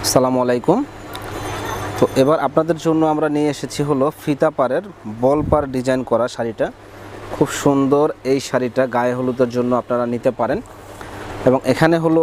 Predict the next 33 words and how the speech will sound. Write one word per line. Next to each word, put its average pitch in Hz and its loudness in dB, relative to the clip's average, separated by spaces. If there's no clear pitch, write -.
আপনার 151 0
সিকোয়েন্সের 151 0
কাজ 123 0
করা 120 2
আছে, - -6
কাপড়টা 143 -2
হলো 156 -2
হাফ 139 -2
সিল্কের 139 -2
উপরে। 123 2
দারুণ 143 2
ইউনিক 151 4
এই 143 2
শাড়িটা। 123 -2
এটা 147 2
কালার 143 4
আছে - -6
অনেকগুলা 147 0
কালার, 131 0
তো 139 0
কালারগুলো 143 2
আমি 156 -2
দেখাই 151 -2
দিচ্ছি, - -8
আমাদের 131 -2
সঙ্গেই 131 -2
থাকুন। 139 -2
প্রত্যেকটা 170 4
কালার 151 2
কিন্তু 170 0
অসম্ভব 160 -2
সুন্দর 143 0
কালার। 127 0